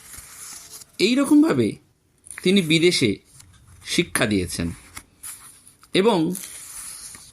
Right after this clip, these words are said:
সর্বদা তিনি যেন সেই শাস্ত্রের ভাবে থাকতেন। আমরা প্রত্যেকেই হরি মহারাজের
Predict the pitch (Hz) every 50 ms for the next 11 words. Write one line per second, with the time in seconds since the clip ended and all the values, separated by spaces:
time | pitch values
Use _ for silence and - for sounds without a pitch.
0 | _ _ _ _ _ _ - - - - 240 247 240 220 233 285 254 226 156 113
1 | - - - - _ - - - - - - - - - _ - - - 185 190
2 | 185 165 135 110 - - - - - - - - - - - - - 147 190 196
3 | 208 208 - - 220 214 220 220 208 202 - - - 165 170 170 - - - -
4 | - 208 226 269 269 269 240 240 247 - _ _ _ _ _ _ _ _ _ _
5 | _ _ _ _ _ _ - 101 98 104 135 120 117 120 117 - - 92 - -
6 | - - 92 92 - - - _ _ _ _ _ _ _ _ _ _ _ _ _
7 | _ _ _ _ _ _ _ _ _ _ _ _ _ - - - - - - -
8 | _ _ _ _ _ _ _ _ _ _ _ _ _ _ - - - - - -
9 | - - - - - - - - - - - 143 175 190 214 196 - 208 208 -
10 | - 262 240 - 233 175 175 220 240 - - - - 180 180 185 190 202 202 208
11 | 214 214 208 196 214 214